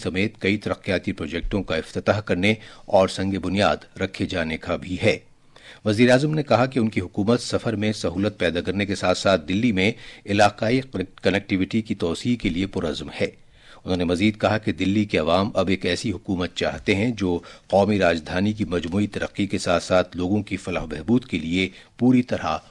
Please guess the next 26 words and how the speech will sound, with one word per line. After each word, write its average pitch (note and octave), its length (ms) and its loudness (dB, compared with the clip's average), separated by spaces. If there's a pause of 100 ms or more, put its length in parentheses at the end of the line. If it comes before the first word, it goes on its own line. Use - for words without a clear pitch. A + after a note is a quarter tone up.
(160)
وقف F#2+ 380 0
ہو۔ E2+ 100 -4 (880)
مختلف C#3+ 420 2
ترقیاتی A2+ 520 2
پروجیکٹوں G2+ 500 -2
کے A2+ 120 -2
آغاز F2+ 380 4
سے A2 280 0
دلی F#2 340 -2
کے G2 120 -4
لوگوں F2 340 -2
کو G2+ 280 -4
سفر - 420 -2
کرنے F#2+ 300 -2
میں G#2 180 2 (320)
اور A2 300 8
زیادہ F2 400 0
سہولت F#2+ 500 -4
ہو F2+ 100 0
جائے F2+ 240 2
گی A#2+ 120 -4
اور B2+ 80 2
علاقائی F2+ 460 0
کنیکٹیویٹی F2+ 640 -2
میں G2 120 0
بھی E2+ 240 -6